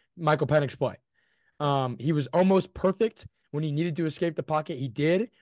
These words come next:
When he needed to throw it away, he did. When he needed to find a man deep, he did. It was an unbelievable, unbelievable performance from Penix.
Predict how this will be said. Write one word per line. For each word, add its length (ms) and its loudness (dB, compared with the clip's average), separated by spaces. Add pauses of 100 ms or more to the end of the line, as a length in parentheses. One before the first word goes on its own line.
When 120 -4
he 120 -2
needed 120 -2
to 60 -6
throw 240 2
it 60 4
away, 220 2
he 140 -2
did. 440 -2 (200)
When 140 -6
he 60 -4
needed 160 2
to 40 -2
find 240 0
a 60 -4
man 220 -4
deep, 260 -6
he 100 -6
did. 460 0 (640)
It 80 2
was 100 0
an 80 -4
unbelievable, 720 0 (580)
unbelievable 460 2
performance 420 -8
from 140 -8
Penix. 420 -4